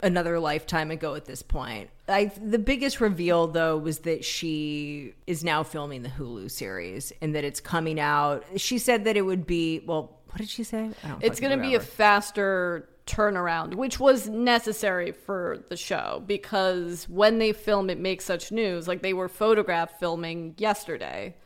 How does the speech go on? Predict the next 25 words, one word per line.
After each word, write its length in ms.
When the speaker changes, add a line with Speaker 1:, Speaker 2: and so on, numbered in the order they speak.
Speaker 2:
So 160
it 100
seems 440
like 260
they're 100
shooting 380
it 140
now. 580
And 180
then 160
we'll, 220
we'll 180
see 320
it 100
in 140
the 100
same 380
season, 480
basically. 520
We'll 120
see 180
it 160
later 280
this 200
fall. 480